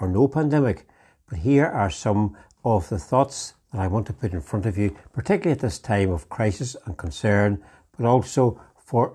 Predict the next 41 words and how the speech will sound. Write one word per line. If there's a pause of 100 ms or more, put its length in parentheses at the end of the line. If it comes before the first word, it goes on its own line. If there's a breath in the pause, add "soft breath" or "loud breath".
daily
living, (100)
because
the
things
that
are
happening (520 soft breath)
now
at
this
moment
in
time, (220 soft breath)
they're
also
part
and
parcel (100)
of
people's
daily
living
as
well. (520 loud breath)
So
the
first
thing (100)
is
not
to
give
way
to
worry, (120)
fear, (300 loud breath)
or
worst
case
scenarios